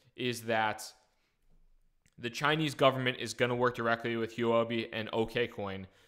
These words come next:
to put in regulation similar to, like, the New York BitLicense that was passed and essentially only allows,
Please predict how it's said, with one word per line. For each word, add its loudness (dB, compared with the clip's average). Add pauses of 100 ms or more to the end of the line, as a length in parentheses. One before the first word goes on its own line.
(160)
to -4
put 0
in 0
regulation 0
similar 0
to, -6
like, -2
the -4
New -4
York 2
BitLicense -2 (460)
that 4
was 0
passed 0 (140)
and -4 (1300)
essentially 0
only 2
allows, 4